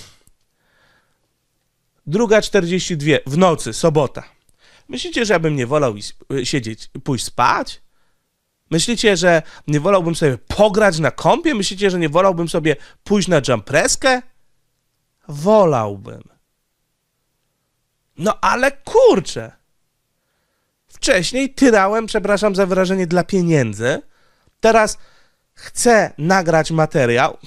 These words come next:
Sorry, no. Życie to sztuka wyboru, a tacy ludzie, którym, którzy są wyręczani, to jaką on ma motywację do pracy? Praca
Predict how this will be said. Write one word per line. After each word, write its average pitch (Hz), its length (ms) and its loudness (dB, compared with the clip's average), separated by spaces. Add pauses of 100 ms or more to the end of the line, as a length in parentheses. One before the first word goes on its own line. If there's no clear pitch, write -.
(140)
Sorry, 240 540 2
no. 107 220 -10 (640)
Życie 185 300 0
to 190 100 -2
sztuka 214 320 -4
wyboru, 254 400 2
a 170 160 2 (680)
tacy - 280 0
ludzie, 202 340 -2
którym, 226 460 2 (2000)
którzy 214 240 -2
są 202 200 0
wyręczani, 180 840 0 (1600)
to 160 100 0
jaką 262 300 4
on 370 100 2
ma 285 80 4
motywację 208 600 0
do 175 120 2
pracy? 156 320 -2
Praca 339 480 -4